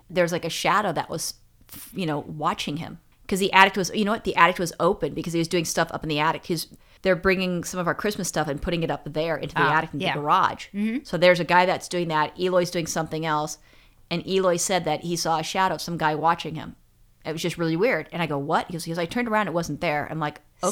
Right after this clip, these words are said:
Speaker 1: "Okay."
Speaker 2: He had a creepy feeling.
Speaker 1: No, he saw something. He didn't have a creepy feeling. He saw something. He saw some black shadow looking thing.
Speaker 2: Right, but he s-, he had a feeling first, and then he turned around, he
Speaker 1: No, I've,
Speaker 2: said.
Speaker 1: I've had,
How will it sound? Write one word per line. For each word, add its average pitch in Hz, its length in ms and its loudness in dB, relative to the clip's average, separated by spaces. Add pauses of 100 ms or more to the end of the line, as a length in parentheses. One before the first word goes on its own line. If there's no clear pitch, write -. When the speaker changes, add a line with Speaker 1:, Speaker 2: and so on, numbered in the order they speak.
Speaker 1:
"Okay." 151 300 0
Speaker 2:
He 190 160 -4
had 220 100 2
a 254 40 -2
creepy 226 360 -4
feeling. 240 540 -6
Speaker 1:
No, 208 160 0
he 214 200 -2
saw 277 320 2
something. 165 360 -2
He 196 100 -2
didn't 247 140 0
have 247 80 0
a 180 60 -2
creepy 214 260 -4
feeling. 170 360 -4
He 190 200 -2
saw 240 360 4
something. 147 500 -6
He 175 100 -6
saw 185 180 2
some 180 220 -4
black 156 300 2
shadow 202 280 2
looking 151 280 -6
thing. - 340 -12
Speaker 2:
Right, 262 200 8
but 165 160 -6
he 185 180 -2
s-, 190 100 -4
he 202 260 -2
had 190 160 4
a 165 60 -4
feeling 202 400 -2
first, 233 400 2
and 175 120 -4
then 226 120 -2
he 285 100 -4
turned 160 300 -6
around, 139 240 -4
he 226 80 -2
Speaker 1:
No, 220 60 6
I've, 226 120 4
Speaker 2:
said. - 140 -2
Speaker 1:
I've 226 140 6
had, 247 180 0